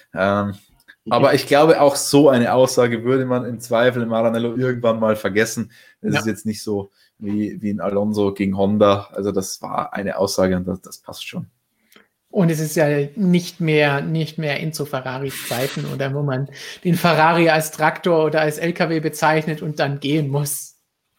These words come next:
Speaker 1: Und wenn man böse ist, würde man jetzt sagen, die W-M-Tabelle in diesem Jahr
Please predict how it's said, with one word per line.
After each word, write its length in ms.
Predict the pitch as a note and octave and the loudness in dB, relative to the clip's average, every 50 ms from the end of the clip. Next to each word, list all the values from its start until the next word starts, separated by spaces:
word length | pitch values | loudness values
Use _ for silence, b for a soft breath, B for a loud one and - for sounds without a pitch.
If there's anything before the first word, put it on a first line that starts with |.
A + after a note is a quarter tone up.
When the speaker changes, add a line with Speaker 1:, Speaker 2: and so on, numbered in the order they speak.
| B B B B B B B _ | B B B B B B B _
Speaker 1:
Und 460 | - A#2+ A#2+ B2 B2 A#2+ A2+ - - | 4 4 6 6 6 6 4 4 2
wenn 120 | C3 A#2+ | 2 4
man 180 | B2 B2 A#2+ A#2+ | 4 4 4 4
böse 280 | B2 C3 C#3+ C#3+ C#3 | 4 4 4 6 6
ist, 160 | C3 C3 B2+ B2 | 4 4 6 6
würde 160 | B2+ B2 A#2+ | 4 4 4
man 140 | A#2+ A#2 A#2 | 4 2 0
jetzt 160 | A2 A2+ - | -2 2 4
sagen, 420 | A#2+ A#2 B2 B2+ B2 B2+ A#2+ B B B B B B B B B B _ _ _ _ - - | 6 6 6 6 4 0 -4 B B B B B B B B B B _ _ _ _ -8 -2
die 240 | A#2+ A2+ A2 A2 G2+ | 0 2 2 2 0
W-M-Tabelle 640 | A#2 A2+ A#2+ B2+ C#3 C#3 - C3+ A#2 A#2+ A#2 A#2+ A#2+ | 0 -2 -2 -2 -2 0 0 2 4 4 4 4 2
in 120 | A#2 A#2 | 0 -2
diesem 320 | A2+ C3 C3+ B2+ B2 B2+ A#2 | -2 -2 -4 -2 -4 -2 0
Jahr 540 | A2+ A2+ A2+ A#2+ B2 A#2+ B2 - - - | 2 4 4 4 4 2 0 -4 -10 -18